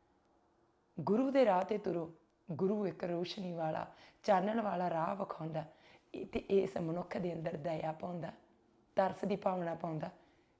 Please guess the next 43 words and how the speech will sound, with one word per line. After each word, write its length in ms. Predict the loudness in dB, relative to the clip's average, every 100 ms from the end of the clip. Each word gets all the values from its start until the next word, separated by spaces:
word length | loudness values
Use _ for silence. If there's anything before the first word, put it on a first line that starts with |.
| -4
ਜੋ 220 | 0 0
ਇਨਸਾਨ 420 | -2 -4 -2 -2
ਮੁੜ 180 | 0 -2
ਕੇ 180 | -4 -12 -14 -20 -12 -8
ਜੀਵਾਂ 360 | 0 0 0 -2
ਦੇ 180 | -4
ਉੱਤੇ 240 | -6 -4 -4
ਵੀ 160 | -2
ਹੈ 160 | -4 -2
ਦਇਆ 180 | -2 -2
ਕਰਦਾ। 360 | -4 -6 -8 -10 -18 -10 -2
ਜਾਨਵਰਾਂ 500 | 0 2 4 4 2
'ਤੇ 140 | 0
ਵੀ 140 | -2 -2
ਹੈ 160 | -4
ਦਇਆ 200 | -2 -4
ਕਰਿਆ 280 | -4 -4 -4
ਕਰੋ, 240 | -4 -6 -8 -16 _ _ _ _ -6
ਉਹਨਾਂ 280 | -2 0 0
ਦੇ 160 | 0
ਅੰਦਰ 240 | -2 -4 -4
ਵੀ 160 | -4 -8 -18 -20 _
ਉਸ 240 | -16 -14 -10 -6
ਪਰਮਾਤਮਾ 540 | -4 -2 -6 -4 -4
ਦਾ 180 | -4 -4
ਨਿਵਾਸ। 420 | -4 -4 -4 -8 -20 _ _ _ _ _ -2
ਹੋ 180 | 4 4
ਕੀ 260 | 4 2 2
ਗਿਆ 160 | 2
ਸਾਨੂੰ? 340 | 0 -4 -4 -6 -12 _ _ _ _ _ -12 -10
ਅਸੀਂ 180 | -6
ਕਿਸ 260 | 2 4 4
ਪਾਸੇ 360 | -2 -4 2 2
ਨੂੰ 120 | 2
ਤੁਰ 180 | 0 0
ਪਏ 240 | 0 0
ਹਾਂ? 80 | -2 -8 _ _ _ _ _ _ _ _ _ _ _ _ _ _ _ -20 -20 0
ਆਹ 220 | 4 6
ਵੀਡੀਓ 360 | 6 4 4 4
ਨੂੰ 160 | 4 2
ਵੇਖ 240 | 2 2
ਕੇ 120 | -2
ਨਾ 120 | -2